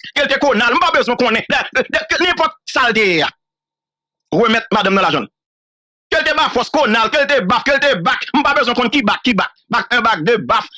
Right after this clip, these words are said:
euh, baf force, conal, tout les C P J. Remettre malheureuse là l'argent. Parce que qu'on y a, ils vont plus, ils vont gros responsabilité sous dol. Quoi liberté pour le remettre ?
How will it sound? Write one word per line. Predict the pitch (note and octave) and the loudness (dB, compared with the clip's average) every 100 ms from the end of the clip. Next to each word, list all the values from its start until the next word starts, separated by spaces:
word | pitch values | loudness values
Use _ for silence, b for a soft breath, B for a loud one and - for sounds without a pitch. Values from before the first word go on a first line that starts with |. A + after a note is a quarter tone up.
| - | -4
euh, | G#3 G#3 | -2 0
baf | F#3 - | 0 -2
force, | B3 A#3 - - | 0 -2 -4 -6
conal, | B3+ A3+ G#3+ A#3+ - - _ _ _ | 0 2 2 2 -2 -8 _ _ _
tout | - F4 | -2 0
les | D4+ | 0
C | C4+ C4 | 0 2
P | A#3 | 2
J. | F3+ - _ _ _ _ _ _ | 0 -2 _ _ _ _ _ _
Remettre | D#3 A#3+ G3 C4 E4 D#4 - | 0 2 4 4 2 0 0
malheureuse | C4+ C#4 B3 A#3+ A3+ | 2 4 2 2 2
là | B3 | 2
l'argent. | A3 A3+ G3+ - _ _ _ _ _ _ - | 2 2 0 -2 _ _ _ _ _ _ -6
Parce | G#3+ | -2
que | |
qu'on | B3+ C#4 | 0 2
y | C4 | 2
a, | |
ils | B3+ | 2
vont | C4 - | 0 0
plus, | F4 E4+ - | 0 -2 -2
ils | D4 | 0
vont | D4 | 0
gros | B3+ F4+ | 0 0
responsabilité | D4+ D4 B3+ A#3+ A3+ | 0 0 0 0 0
sous | G#3+ | 2
dol. | F#3 B2 _ _ _ _ | 0 0 _ _ _ _
Quoi | - B3+ | -2 0
liberté | A#3+ A3+ G#3+ | 2 2 2
pour | F#3+ | 2
le | |
remettre ? | F3 - | 0 -2